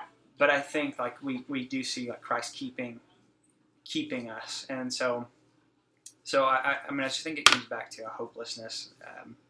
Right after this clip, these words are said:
the thing that bugs me the most, I see people post is, like, this, uh, you'll have to correct me, I can't remember the phrase, but it's like,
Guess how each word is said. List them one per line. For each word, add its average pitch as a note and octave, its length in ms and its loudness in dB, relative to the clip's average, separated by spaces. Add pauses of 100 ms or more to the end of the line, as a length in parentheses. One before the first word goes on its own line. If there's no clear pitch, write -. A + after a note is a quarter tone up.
(920)
the C3 80 -6
thing D#3+ 200 2
that C3 120 0
bugs C3 220 2
me B2+ 80 -2
the B2 80 -2
most, A#2+ 300 0
I A#2 60 -2
see - 160 -4
people B2 240 -2
post A#2+ 440 -2
is, C3+ 280 -6
like, A2+ 160 -8
this, - 300 -6
uh, A2 300 -8 (460)
you'll C3+ 140 -4
have - 100 -10
to - 60 -18
correct - 360 -6
me, A2+ 100 -8
I A2+ 60 -8
can't B2 180 -8
remember B2 240 -2
the A#2+ 80 -6
phrase, B2+ 360 0
but C3 120 -4
it's B2+ 140 -2
like, A#2+ 200 -4